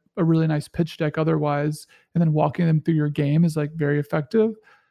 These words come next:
Um, but the thing, like, something that's, like, hard is that, and this is, like, a whole nother discussion, but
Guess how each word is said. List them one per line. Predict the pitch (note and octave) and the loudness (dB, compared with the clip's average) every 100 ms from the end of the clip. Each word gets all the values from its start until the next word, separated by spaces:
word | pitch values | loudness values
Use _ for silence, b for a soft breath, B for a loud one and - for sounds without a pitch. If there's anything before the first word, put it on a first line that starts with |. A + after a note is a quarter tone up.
| b _ _ | b _ _
Um, | E3+ D#3+ D#3 D#3 D#3 D#3 D3+ _ _ _ _ _ | 4 4 4 2 2 0 -4 _ _ _ _ _
but | G#3 G3+ | 2 2
the | |
thing, | F#3+ B3 E4+ | 2 2 2
like, | C4 F#3+ - _ - - | 0 0 -8 _ -14 -14
something | - A3 C4+ | 0 4 6
that's, | A3+ G3 | 4 4
like, | F3+ | 0
hard | - F#3 G3 G3+ | 0 2 4 4
is | F3 C#3 | 2 2
that, | E3+ D#3+ E3 _ _ _ _ | 2 2 0 _ _ _ _
and | A3+ G#3 A3 | -4 2 2
this | A3+ | 4
is, | G#3+ | 2
like, | F3+ E3+ | 2 0
a | D#3+ | 0
whole | - F3+ | 2 4
nother | F3 E3 | 4 4
discussion, | D3+ - F3 D3+ - G#3 G#3 | 0 -2 -2 -2 2 2 4
but | F3 D#3+ D#3+ | 4 0 0